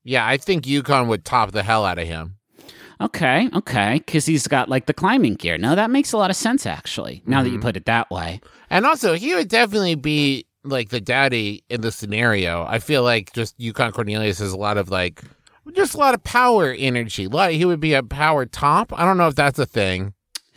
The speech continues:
Speaker 2: Yeah, no,
Speaker 1: Um,
Speaker 2: um, I think we all thought that when we first saw this ancient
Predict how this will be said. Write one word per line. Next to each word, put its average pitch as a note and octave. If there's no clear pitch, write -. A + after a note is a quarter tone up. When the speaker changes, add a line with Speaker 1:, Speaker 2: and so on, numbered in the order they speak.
Speaker 2:
Yeah, D4+
no, A#3+
Speaker 1:
Um, E3
Speaker 2:
um, D3
I E3
think -
we F3
all G3
thought A2+
that G#2+
when A2+
we A2
first A2
saw G2
this F#2+
ancient A2+